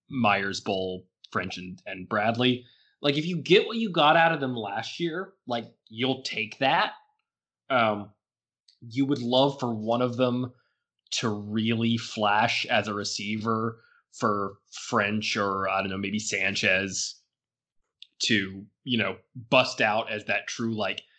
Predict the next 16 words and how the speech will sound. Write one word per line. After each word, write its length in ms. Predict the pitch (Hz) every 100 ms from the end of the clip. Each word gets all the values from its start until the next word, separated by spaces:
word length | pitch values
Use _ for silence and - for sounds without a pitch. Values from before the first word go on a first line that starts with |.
| _ _ _
big 320 | 131 110 107 107
mismatch 920 | 107 104 113 - 127 110 104 - 104
receiver, 640 | 104 - 107 104 104 104
the 120 | 101
guy 300 | 98 98 98
who 180 | 101 107
can, 400 | - 98 92 90 _ _ _ _ _
you 140 | 113
know, 200 | 101 87 85 _ _ _ 90 _
take 220 | - 120 117
it 60 |
up 140 | 101 -
the 60 | -
seam 480 | - 104 101 95
and, 240 | 92 95 92
and, 320 | 92 95 90